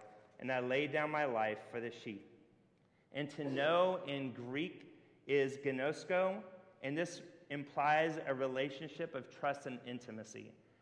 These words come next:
It's more than just knowing. Okay, you can know facts about someone. Um,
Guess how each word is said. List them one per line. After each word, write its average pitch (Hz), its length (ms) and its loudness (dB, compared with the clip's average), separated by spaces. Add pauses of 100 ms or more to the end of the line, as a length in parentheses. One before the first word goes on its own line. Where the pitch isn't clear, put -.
It's - 100 -20
more 226 180 2
than 220 160 2
just 160 240 0
knowing. 113 760 -4 (420)
Okay, 160 160 2
you 175 120 0
can 190 180 -2
know 165 140 2
facts - 440 0
about 113 320 0
someone. 110 440 -4 (540)
Um, 120 340 0